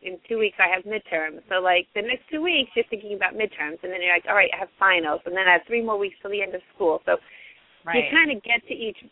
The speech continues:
Speaker 1: you know, I'm kinda like Dora the Explorer, you know, over the mountain, through the forest,
Speaker 2: <laughs>
Speaker 1: through the castle. <laughs> Like, I can't just go to
Speaker 2: Right.
Speaker 1: the castle. I need a couple of, you know,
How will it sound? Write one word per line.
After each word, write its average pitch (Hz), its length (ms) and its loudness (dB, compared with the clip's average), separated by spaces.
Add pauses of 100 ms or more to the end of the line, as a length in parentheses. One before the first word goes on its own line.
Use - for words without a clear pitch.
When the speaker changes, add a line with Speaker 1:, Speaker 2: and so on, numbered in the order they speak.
(300)
Speaker 1:
you 226 160 -4
know, 170 380 -4
I'm 208 120 -8
kinda 269 200 2
like 214 180 4
Dora 202 280 4
the 165 120 0
Explorer, 160 600 0
you - 160 -10
know, 156 240 -12
over 170 200 -4
the 311 140 2
mountain, 208 800 -2
through 165 180 -4
the 294 180 -4
forest, 180 640 2
Speaker 2:
<laughs> - 340 -10
Speaker 1:
through 175 120 -8
the 208 100 -8
castle. - 580 0
<laughs> - 40 -20 (180)
Like, 311 120 -4 (800)
I 294 140 6
can't 349 160 -2
just 294 140 -10
go 262 120 2
to 240 60 2
Speaker 2:
Right. 175 200 4
Speaker 1:
the 170 60 2
castle. 165 360 -2
I 220 160 2
need 254 200 -2
a 277 60 -6
couple 202 340 -4
of, 165 220 -2
you 202 180 -6
know, 160 320 -6